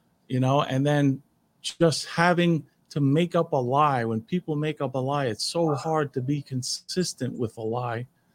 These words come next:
because they can't think of every possibility. And then when there's a conflicting fact, it'll just expose itself. But anyway, I mean, that is potentially,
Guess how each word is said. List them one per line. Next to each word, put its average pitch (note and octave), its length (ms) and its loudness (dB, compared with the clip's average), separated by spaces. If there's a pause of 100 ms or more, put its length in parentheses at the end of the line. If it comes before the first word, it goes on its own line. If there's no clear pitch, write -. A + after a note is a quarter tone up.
(420)
because C3 240 2
they C3+ 120 2
can't - 280 -2
think E3+ 260 0
of C3+ 120 2
every D3+ 260 2
possibility. B2+ 920 -4 (460)
And B2+ 100 0
then C#3 140 2
when C3+ 120 0
there's C3 180 0
a A#2+ 80 -2
conflicting C#3+ 720 -4
fact, D#3+ 480 0 (1200)
it'll D3 220 2
just C#3 380 -2
expose E3+ 500 0
itself. A#2 480 -6
But E3+ 120 0
anyway, G3 500 2
I F3+ 120 0
mean, F3+ 200 0
that G#3+ 240 -2 (160)
is G3 320 -4
potentially, E3 880 -4